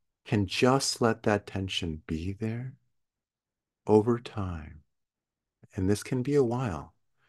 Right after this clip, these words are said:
over time, its grip will soften. Because we're not fighting it anymore. We're just letting it be there.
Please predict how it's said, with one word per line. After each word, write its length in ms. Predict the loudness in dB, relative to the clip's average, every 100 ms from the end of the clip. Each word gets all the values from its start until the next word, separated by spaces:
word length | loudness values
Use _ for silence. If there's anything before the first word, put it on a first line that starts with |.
| _ _ _ 2
over 300 | 2 4 0
time, 600 | 0 -2 0 -2 -6 -14 _ _ _ _ _ -4
its 180 | -4 0
grip 340 | 2 2 0
will 120 | -10
soften. 380 | -8 -12 -12 _ _ _ _ _ _ _ _ _ _ _ _ -20 _ _ _ _ _ _ _ _ _ _ _ _ _ _ _ _
Because 240 | -8 -4 0
we're 80 | 2
not 140 | 2
fighting 260 | 2 0 0
it 80 | -4
anymore. 320 | -8 -14 -20 _ _ -10
We're 100 | -8
just 220 | -10 -10
letting 180 | -10 -10
it 140 | -12
be 180 | -10 -10
there. 320 | -12 -14